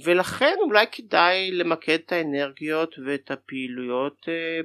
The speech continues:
בדברים אחרים, וכך, אה, כן, אחת הנשים הפעילות, אה, בנשים ושחור, כששאלו אותה, "אוקיי, למה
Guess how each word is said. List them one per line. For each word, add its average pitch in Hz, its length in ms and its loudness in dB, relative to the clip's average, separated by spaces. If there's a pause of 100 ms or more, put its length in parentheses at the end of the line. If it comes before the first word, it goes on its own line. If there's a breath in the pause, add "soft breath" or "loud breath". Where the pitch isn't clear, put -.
בדברים 175 380 -4
אחרים, 285 440 0
וכך, 175 540 2
אה, 180 260 -4
כן, 180 200 -4
אחת 143 340 -4
הנשים 151 380 -6
הפעילות, 135 640 -6
אה, 135 180 -6
בנשים 139 400 -6
ושחור, 147 500 0
כששאלו 139 400 -4
אותה, 160 180 -2
"אוקיי, 147 260 -2
למה 156 500 2